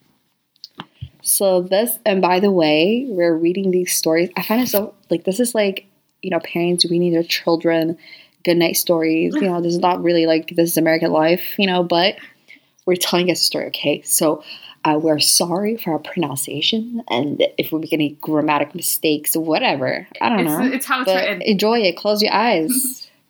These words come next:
Speaker 1: Exactly. Let it flow. So we, and by the way, all these stories are from the Reddit page, uh, Am I the Asshole?
Speaker 2: Mm-hmm.
Speaker 1: And, uh, yeah, shouts to them.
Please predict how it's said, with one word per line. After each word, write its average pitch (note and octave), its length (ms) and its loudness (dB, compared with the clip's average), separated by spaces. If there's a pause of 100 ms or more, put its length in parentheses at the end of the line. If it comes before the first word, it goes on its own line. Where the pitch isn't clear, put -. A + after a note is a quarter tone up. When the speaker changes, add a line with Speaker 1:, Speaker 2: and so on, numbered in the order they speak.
(600)
Speaker 1:
Exactly. F#3 840 -2
Let F#3 220 2
it G3 120 0
flow. F#3+ 460 2 (420)
So G3 380 0
we, G3+ 340 0
and F3+ 120 0
by F3+ 120 4
the G3 100 2
way, F3+ 160 4
all F#3 260 0
these F#3 240 -2
stories E3+ 440 2
are F3 80 -2
from E3 260 -2
the D#3+ 80 0
Reddit D#3 360 -2
page, E3 720 0 (460)
uh, D#3 220 4
Am D3+ 160 2
I D3+ 160 4
the D3+ 140 2
Asshole? A3 600 -2 (320)
Speaker 2:
Mm-hmm. G#3+ 160 -12 (380)
Speaker 1:
And, D#3+ 420 -2 (160)
uh, D3+ 80 -10
yeah, F#3 320 -8
shouts F3+ 440 0
to A3+ 120 -2
them. G#3 420 0